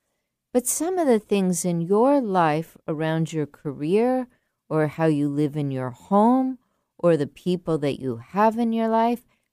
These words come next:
some of those things might be just a tad unmanageable. You admit that to yourself and you're starting to move toward your after story. If you can get yourself out of thinking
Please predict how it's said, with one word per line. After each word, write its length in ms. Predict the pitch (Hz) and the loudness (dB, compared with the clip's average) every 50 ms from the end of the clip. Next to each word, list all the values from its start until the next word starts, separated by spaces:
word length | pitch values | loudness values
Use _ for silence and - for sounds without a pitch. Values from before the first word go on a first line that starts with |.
| _ _ | _ _
some 280 | - - - 277 311 359 | -12 -6 -6 -4 -4 -4
of 120 | 392 370 | -4 -2
those 260 | 359 320 311 302 - | 0 0 0 -2 -4
things 460 | - - 277 311 311 311 277 - - | -6 -6 -8 -8 -8 -10 -12 -12 -10
might 300 | - 170 190 226 269 285 - _ _ _ _ | -8 -4 -4 -4 -4 -4 -8 _ _ _ _
be 300 | 226 233 226 214 220 233 _ _ - | -6 -6 -6 -6 -10 -14 _ _ -8
just 320 | 202 202 202 - - - | -6 -6 -6 -6 -10 -12
a 60 | 202 - | -18 -20
tad 640 | _ - - 240 269 240 190 165 151 - 190 - 226 - _ _ _ _ _ _ _ _ _ - | _ -14 -10 -8 -6 -6 -6 -6 -8 -12 -14 -16 -16 -18 _ _ _ _ _ _ _ _ _ -2
unmanageable. 1000 | 190 196 202 208 220 233 294 359 381 320 - - 185 151 147 123 - - - - _ _ _ _ _ _ _ _ _ _ _ - | 0 0 2 2 2 2 0 -2 -4 -6 -4 -6 -4 -2 -2 -2 -4 -6 -12 -18 _ _ _ _ _ _ _ _ _ _ _ 0
You 140 | 190 202 | 4 4
admit 360 | 208 196 196 208 233 302 349 - | 6 6 4 2 2 2 2 0
that 240 | 440 427 392 - | 0 -2 -2 -2
to 140 | - - 269 | -4 -6 -4
yourself 640 | 247 233 208 202 - - - 262 247 226 214 - - | 0 2 2 2 2 0 2 4 4 4 4 2 -2
and 160 | 170 170 170 | -6 -4 -2
you're 100 | 170 170 | -4 -4
starting 540 | - - - - 190 185 190 185 202 202 202 | -4 -6 -4 -2 0 0 2 2 2 2 2
to 80 | 196 185 | 2 2
move 600 | 175 175 175 180 165 156 143 143 147 156 - _ _ _ _ _ _ _ _ _ _ | 2 2 2 2 2 0 -2 -4 -6 -8 -12 _ _ _ _ _ _ _ _ _ _
toward 500 | - - - 196 196 196 180 165 156 151 | -14 -4 0 4 4 6 6 4 4 2
your 160 | 160 160 160 | 0 2 2
after 460 | 165 170 180 185 170 - _ - 147 | 4 2 2 0 -2 -6 _ -10 -10
story. 600 | 143 - - - - 139 135 - - - - - _ _ _ _ _ _ _ _ _ _ _ _ _ _ _ _ _ _ _ _ | -10 -10 -12 -12 -10 -12 -12 -12 -14 -16 -20 -20 _ _ _ _ _ _ _ _ _ _ _ _ _ _ _ _ _ _ _ _
If 260 | - 208 226 214 - | 4 4 4 4 4
you 140 | 220 226 220 | 0 0 0
can 260 | - - 226 220 208 | 0 0 0 0 0
get 340 | 196 190 233 269 269 - - | 2 2 2 2 2 0 -4
yourself 500 | 339 320 - - - 233 214 202 190 - - - | -4 -4 -4 -2 0 2 2 2 0 -2 -6 -4
out 240 | - 185 190 190 190 | 0 0 0 2 0
of 120 | 180 - | -2 -4
thinking 920 | - _ _ _ 403 466 494 466 - - - 220 175 156 147 147 151 156 | -6 _ _ _ 2 2 2 0 -6 -4 -2 0 0 0 -2 -4 -6 -10